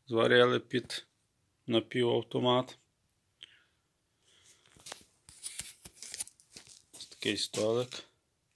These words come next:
Балон зразу. Це на колесах.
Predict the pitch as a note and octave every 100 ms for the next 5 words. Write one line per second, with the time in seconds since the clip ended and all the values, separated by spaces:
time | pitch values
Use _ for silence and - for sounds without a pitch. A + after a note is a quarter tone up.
0 | _ _ _ _ _ _ - _ _ _
1 | _ - G#2+ G#2 G#2 A2 A#2 A#2+ A#2+ A#2+
2 | C3 B2+ - _ - - - - A2+ -
3 | - - - - - G2+ - G#2+ G#2+ A#2
4 | A#2 - B2 -